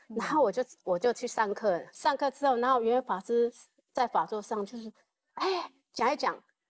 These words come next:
Speaker 2: 然后就讲到说，切入到那个说我要问的问题。然后现在想说，哇，怎么来上课？然后你都不用去请法，我也都没有跟别人讲。然后法师就直接就是，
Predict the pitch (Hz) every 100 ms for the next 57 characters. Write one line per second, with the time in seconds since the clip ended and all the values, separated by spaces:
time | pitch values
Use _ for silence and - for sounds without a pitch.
0 | _ 254 285 359 349 233 240 311 285 302
1 | - 330 311 294 262 277 254 262 240 -
2 | 254 185 208 247 262 220 208 247 190 -
3 | 160 156 _ _ _ 294 294 294 294 190
4 | 196 247 247 _ _ 247 - - - _
5 | - 185 190 214 220 254 240 247 175 -
6 | _ _ - 254 285 220 196 247 254 254
7 | - 269 226 196 220 165 147 294 269 262
8 | 233 220 220 185 170 170 - - - _
9 | _ - 233 294 254 170 180 247 254 247
10 | 240 233 254 254 269 - 254 220 196